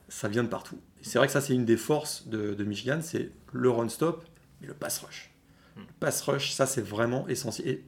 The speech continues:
Speaker 1: et ce sera essentiel dans ce match parce que, évidemment, on ne peut pas reproduire, ou en tout cas laisser reproduire ce qui s'est passé au Chou-, au, euh,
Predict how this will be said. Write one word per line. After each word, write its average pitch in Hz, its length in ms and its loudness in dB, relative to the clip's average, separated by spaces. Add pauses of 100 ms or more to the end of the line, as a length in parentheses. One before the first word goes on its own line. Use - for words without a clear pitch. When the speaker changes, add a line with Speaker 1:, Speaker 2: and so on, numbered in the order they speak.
Speaker 1:
et - 80 -4
ce 139 120 2
sera - 260 -2
essentiel 127 400 -2
dans 107 120 -6
ce - 120 -8
match 123 240 -6
parce - 200 -12
que, 123 220 -4 (560)
évidemment, 127 480 0
on 131 120 -4
ne 101 60 -6
peut 135 220 -2
pas 139 200 -4
reproduire, 117 560 -4 (720)
ou 151 100 -4
en 127 40 -4
tout - 80 -8
cas 131 100 4
laisser 185 420 6
reproduire 135 500 2
ce - 60 -10
qui - 60 -12
s'est 123 140 0
passé 117 280 -2
au 120 100 -2
Chou-, - 240 -8
au, 107 220 0
euh, 95 40 -4